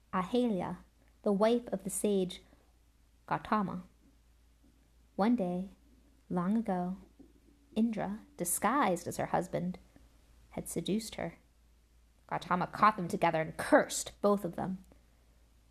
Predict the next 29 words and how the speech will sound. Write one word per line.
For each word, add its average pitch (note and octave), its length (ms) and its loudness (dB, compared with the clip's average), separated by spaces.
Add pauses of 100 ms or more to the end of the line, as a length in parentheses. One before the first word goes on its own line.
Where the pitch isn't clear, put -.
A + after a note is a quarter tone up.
(180)
His - 160 -10
curse C#4+ 460 -2 (140)
on A#3+ 160 0
Ahalya A#3+ 520 0 (360)
was A3+ 100 -2
that - 100 -2
she A3+ 100 -2
should A3+ 160 -2
become A#3+ 260 0
invisible A3+ 600 0 (720)
and A#3 140 4
remain A#3+ 460 4
so G3+ 260 2
without G#3+ 460 0
food A3 520 -2 (480)
and A3+ 200 0
water G3 420 -2 (400)
for G3 120 -6 (140)
thousands A3+ 720 -2
of A#3 120 -6
years, G3 500 -4 (1080)
until G#3 240 2
Rama G3 360 0
himself A3+ 640 -2 (200)
released G3 400 0
her F#3 80 0
from F3+ 180 -4
the F#3 80 -2
curse. F#3 440 -10